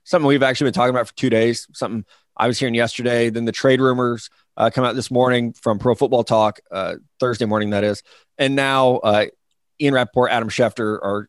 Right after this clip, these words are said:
spreading the message a little bit farther that Watson felt like, uh, he was told he was gonna be part of the process, and then he wasn't part of the process. Texans hired Nick Caserio.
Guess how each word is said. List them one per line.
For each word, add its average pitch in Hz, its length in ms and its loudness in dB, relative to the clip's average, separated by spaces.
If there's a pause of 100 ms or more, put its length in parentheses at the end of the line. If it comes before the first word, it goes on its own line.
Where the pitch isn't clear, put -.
spreading 151 440 0
the 139 60 2
message 127 280 0
a - 20 2
little 120 160 2
bit 98 100 -2
farther 113 280 2
that 107 180 0 (240)
Watson 139 440 0
felt 127 260 2
like, 120 320 2 (180)
uh, 113 140 0
he 131 100 2
was 135 120 0
told 175 220 0
he 180 60 6
was 151 120 0
gonna 170 120 2
be 165 80 2
part 165 200 0
of 151 40 0
the 139 80 -10
process, 147 520 0
and 120 120 -8
then 117 40 -2
he 110 60 -2
wasn't 131 400 2
part 127 140 4
of 117 40 2
the 107 60 0
process. 110 540 0 (380)
Texans 143 320 -2
hired 131 200 0
Nick 127 180 -2
Caserio. 131 840 4